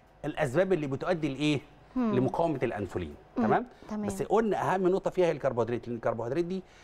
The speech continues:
Speaker 1: هي محور بتاع الحلقة بتاعتنا النهاردة.
Speaker 2: أوكي.
Speaker 1: حلو كده؟
Speaker 2: حلو قوي.
Speaker 1: اتكلمنا دلوقتي عن الإيه؟ على الأسباب.
Speaker 2: تمام.
Speaker 1: نتكلم عن الأعراض.
Speaker 2: حلو قوي.
Speaker 1: حلو قوي كده؟
Speaker 2: آه.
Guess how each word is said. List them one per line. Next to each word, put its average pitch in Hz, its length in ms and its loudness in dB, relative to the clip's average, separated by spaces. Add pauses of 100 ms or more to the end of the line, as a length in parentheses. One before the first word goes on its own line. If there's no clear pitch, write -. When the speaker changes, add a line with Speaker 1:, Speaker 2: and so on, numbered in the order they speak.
(120)
Speaker 1:
هي 165 240 6
محور 143 360 0
بتاع 113 220 -6
الحلقة 143 260 -2
بتاعتنا 110 340 -2
النهاردة. 80 240 -6 (120)
Speaker 2:
أوكي. 202 320 -4
Speaker 1:
حلو 160 160 0
كده؟ 220 320 2
Speaker 2:
حلو 226 220 2
قوي. 160 140 -2 (120)
Speaker 1:
اتكلمنا 131 260 -2
دلوقتي 135 200 0
عن 113 120 -2
الإيه؟ 117 260 -2 (340)
على 127 80 0
الأسباب. 113 400 -2 (140)
Speaker 2:
تمام. 196 340 -2
Speaker 1:
نتكلم 104 340 -2
عن 117 100 0
الأعراض. 160 320 0 (340)
Speaker 2:
حلو 180 180 -4
قوي. - 200 -10
Speaker 1:
حلو 147 180 0
قوي 175 140 2
كده؟ 233 180 4
Speaker 2:
آه. 196 240 0